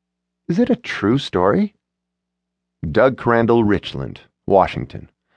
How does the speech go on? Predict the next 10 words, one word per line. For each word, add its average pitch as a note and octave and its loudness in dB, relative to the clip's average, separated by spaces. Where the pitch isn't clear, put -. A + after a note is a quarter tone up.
Doug A2+ 4
at F2+ 0
blue D#3 2
rudder A2+ 0
dot E2 0
net. - -6
Part C#3 0
one, B2 2
Sighted A2+ 0
World. D2+ -2